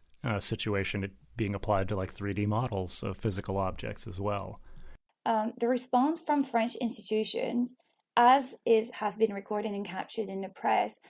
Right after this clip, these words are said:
Speaker 2: has been very negative and, um, very much sort of defensive, on defensive, explaining that no, uh, the, the report came across as wanting to empty museums, uh, especially Parisian or Paris,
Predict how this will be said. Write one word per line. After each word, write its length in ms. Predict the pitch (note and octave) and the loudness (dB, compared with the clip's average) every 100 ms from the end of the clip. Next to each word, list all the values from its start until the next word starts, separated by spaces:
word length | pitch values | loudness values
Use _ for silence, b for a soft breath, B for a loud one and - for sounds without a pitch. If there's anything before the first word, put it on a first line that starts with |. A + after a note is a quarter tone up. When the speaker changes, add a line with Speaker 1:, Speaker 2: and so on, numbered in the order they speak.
| B B | B B
Speaker 2:
has 260 | - G3+ F#3+ | -4 -4 0
been 500 | G#3 G3 F#3+ F#3+ A#3 G#3 | 0 2 2 0 -2 6
very 300 | A3 A3+ A3+ | 6 6 2
negative 720 | G#3 G3 G#3 - F3+ A3 - - | 2 0 0 0 -2 -4 -14 -8
and, 640 | F#3+ F#3+ F#3+ F#3+ F#3 - b b b - | -6 -4 -6 -6 -8 -8 b b b -4
um, 560 | G3+ F#3+ G3 G3 A3+ G#3+ | 0 0 -2 -6 -10 -8
very 340 | - G3+ G#3+ A3+ | -4 -2 0 0
much 540 | G#3 G3 G3 F#3+ - | -2 -2 -4 -6 -6
sort 200 | - G3 | -4 -2
of 180 | G3 F#3 | -4 0
defensive, 640 | G#3 F#3 G3+ F#3+ - F#3+ - | -2 2 -2 0 -2 -4 -4
on 260 | G#3 G3 | -4 -4
defensive, 440 | G3 G3 F#3+ G#3 G3 | -4 -4 -4 -4 -4
explaining 600 | A3 - G3+ G#3 G3 G3 | -6 -4 -4 -4 -6 -4
that 200 | F#3 - | -4 -4
no, 520 | G3+ G3+ G3+ G3 G#3 B B B - | -4 -2 -2 -2 -4 B B B -4
uh, 140 | G3 | -4
the, 300 | F#3+ G#3 G3 - | -2 -4 -6 -6
the 100 | G3+ | -2
report 480 | G3 F#3 - A#3 A#3 | -2 -2 2 4 4
came 180 | A#3 A#3 | 2 -2
across 380 | A3 G3+ G3 G#3 | 0 0 0 -2
as 120 | F#3+ | -6
wanting 360 | F#3+ F#3+ G3 | -4 -4 -4
to 220 | F3 G#3 - G3 | -4 -4 -2 -2
empty 680 | F#3+ G3+ - G3+ G3 F#3+ B B B - | -4 -2 2 2 2 0 B B B -10
museums, 800 | G#3 F3+ G3 G3 - D3+ - - | -6 -4 -2 -2 -4 -4 -6 -2
uh, 200 | - F3+ - | 0 2 0
especially 520 | - A3+ - G#3+ G#3 | 0 0 0 0 -2
Parisian 580 | G3+ G3+ G3 F3+ F#3 - | -2 0 0 -2 -6 -6
or 80 | F#3 | -8
Paris, 500 | F#3+ G3+ G3 - | -6 -4 -2 -4